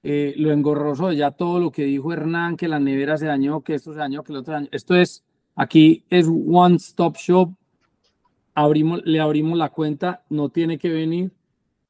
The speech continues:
eh, le abrimos la cuenta custodio, o sea, la cuenta de banco, la cuenta custodio en StoneX, que es donde se va a custodiar el, el E T P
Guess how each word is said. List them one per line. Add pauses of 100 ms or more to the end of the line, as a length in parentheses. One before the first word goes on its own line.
eh,
le
abrimos
la
cuenta
custodio,
o
sea,
la
cuenta
de
banco, (500)
la
cuenta
custodio
en
StoneX,
que
es
donde
se
va
a
custodiar
el,
el
E
T
P